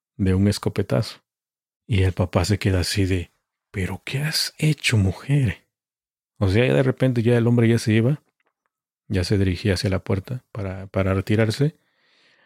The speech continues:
abre la puerta y ¡pum! Y yo estaba tan atento en la, en la serie que cuando escuché el escopetazo así de repente, ¡pum! Hasta brinqué porque sí, sí me sacó de onda. Porque todo era drama, estaba muy tranquilo, pero de repente el escopetazo y dije,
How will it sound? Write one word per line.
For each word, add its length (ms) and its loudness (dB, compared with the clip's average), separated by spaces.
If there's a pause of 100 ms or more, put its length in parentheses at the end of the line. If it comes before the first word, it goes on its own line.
(100)
abre 240 0
la 200 0
puerta 340 0
y 60 -4
¡pum! 560 0 (800)
Y 100 2
yo 60 4
estaba 280 2
tan 200 0
atento 400 0
en 60 2
la, 180 0
en 100 -2
la 100 -4
serie 300 0
que 120 0
cuando 200 0
escuché 340 -4
el 80 2
escopetazo 580 -2
así 160 0
de 60 2
repente, 400 0
¡pum! 220 -10 (200)
Hasta 420 -6
brinqué 460 -2
porque 280 0
sí, 260 0
sí 120 -2
me 100 0
sacó 300 -2
de 100 0
onda. 360 -2 (840)
Porque 220 -6
todo 180 -2
era 200 0
drama, 400 0
estaba 220 -2
muy 160 0
tranquilo, 480 -2
pero 160 -2
de 60 -10
repente 400 -6
el 80 0
escopetazo 640 -4
y 40 -2
dije, 340 -2